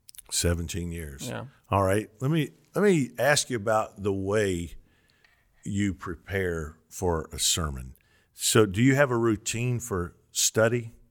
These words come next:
Speaker 1: And I'm talking specifically of preaching, or, or maybe you don't make a distinction. Maybe you just have a certain amount and a certain way you study, uh, for both, like, writing commentaries and preaching. But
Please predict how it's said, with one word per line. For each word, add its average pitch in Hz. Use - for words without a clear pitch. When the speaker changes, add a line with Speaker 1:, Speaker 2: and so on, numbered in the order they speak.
Speaker 1:
And 113
I'm 117
talking 151
specifically 156
of 104
preaching, 98
or, 95
or 92
maybe 123
you 123
don't 123
make 110
a 98
distinction. 87
Maybe 95
you 90
just 85
have 90
a 80
certain 85
amount 85
and 87
a 80
certain 90
way 87
you 78
study, 95
uh, 87
for 101
both, 104
like, 85
writing 95
commentaries 90
and 80
preaching. 80
But 92